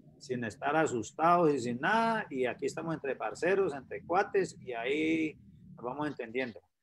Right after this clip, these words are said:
Tenemos gran presencia hoy. Bueno, hay poquiticos, apenas, ahora i-, irán llegando. O tenemos a José Alcalá y a Felipe Martín de España. Joaquín, ¿de dónde conecta Joaquín?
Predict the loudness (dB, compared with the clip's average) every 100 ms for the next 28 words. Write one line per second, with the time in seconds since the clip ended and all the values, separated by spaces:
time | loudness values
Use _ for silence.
0 | _ -8 -6 -4 -4 -2 -2 -2 -2 0
1 | -2 -2 0 2 2 0 -2 _ _ _
2 | -4 -2 -2 -4 -4 -4 -4 -6 -16 -16
3 | -8 -4 -2 -2 -2 -2 -2 -4 -4 -4
4 | -4 -2 0 0 -2 -8 _ _ _ _
5 | -6 -2 -4 -4 -4 -4 -2 0 0 -2
6 | -2 -4 -8 -6 -4 0 2 2 -2 -2
7 | 2 4 4 2 -2 -6 -4 -4 -4 -6
8 | -6 -6 -4 -2 -2 -4 -8 -8 -6 -6
9 | -6 -6 -4 -2 0 6 6 6 4 2
10 | 0 -2 -2 -2 -2 4 6 8 6